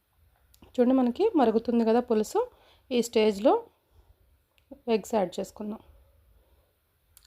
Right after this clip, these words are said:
ఘాట్లు పెట్టుకోవాలండి కోడిగుడ్లకి. ఈ పులుసు అంతా కోడిగుడ్డు లోపలికి వెళ్ళి చాలా బాగుంటుంది. లేదా వేయించుకుని కూడా వేసుకోవచ్చు. మీరు ఎలా తింటే అలా వేసుకోండి. నేనైతే ఉడకపెట్టేసి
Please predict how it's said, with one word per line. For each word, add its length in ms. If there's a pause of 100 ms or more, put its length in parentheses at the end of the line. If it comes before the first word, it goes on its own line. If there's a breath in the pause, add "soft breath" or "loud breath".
ఘాట్లు 320
పెట్టుకోవాలండి 580
కోడిగుడ్లకి. 640
ఈ 20
పులుసు 340
అంతా 200
కోడిగుడ్డు 440
లోపలికి 440
వెళ్ళి 240
చాలా 140
బాగుంటుంది. 720 (520 soft breath)
లేదా 260
వేయించుకుని 560
కూడా 300
వేసుకోవచ్చు. 680 (1400)
మీరు 160
ఎలా 320
తింటే 360
అలా 140
వేసుకోండి. 580
నేనైతే 520 (480 soft breath)
ఉడకపెట్టేసి 760